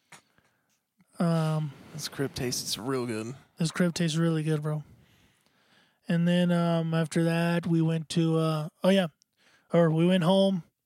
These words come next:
Speaker 1: uh, napped for a little bit, and then booked it to the Garcias.
Speaker 2: Nice.
Speaker 1: We were there till about eleven thirty.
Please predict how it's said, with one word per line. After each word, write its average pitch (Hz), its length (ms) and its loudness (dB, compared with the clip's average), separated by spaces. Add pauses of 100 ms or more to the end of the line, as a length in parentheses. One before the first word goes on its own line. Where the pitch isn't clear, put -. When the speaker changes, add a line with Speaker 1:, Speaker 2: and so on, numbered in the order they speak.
Speaker 1:
uh, 160 180 2
napped 180 300 -2
for 175 120 -2
a 175 60 -2
little 175 200 -2
bit, 170 240 -4 (1120)
and 156 160 0
then 156 140 0
booked 165 240 -2
it 165 60 -12
to 147 100 -6
the 156 140 -4
Garcias. 147 420 -6 (840)
Speaker 2:
Nice. 131 340 -8 (580)
Speaker 1:
We 156 60 -16
were 156 60 -10
there 156 160 -2
till - 140 -8
about 151 200 -4
eleven 151 300 -6
thirty. 151 320 -6